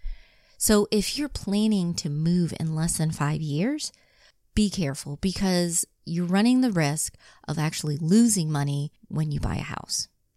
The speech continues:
The second is, right now, do you too have savings outside of your potential down payment? One of the biggest mistakes that I've seen many couples make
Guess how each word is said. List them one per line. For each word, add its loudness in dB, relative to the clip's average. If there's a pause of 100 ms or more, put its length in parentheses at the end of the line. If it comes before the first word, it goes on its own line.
(480)
The -4
second 0
is, 0
right 0
now, 0 (540)
do 4
you 4
too 4
have 2
savings 0
outside 2
of 0
your 2
potential 0
down 0
payment? -10 (1200)
One 4
of 2
the -4
biggest 2
mistakes 2
that -6
I've -4
seen 2
many 4
couples -2
make 2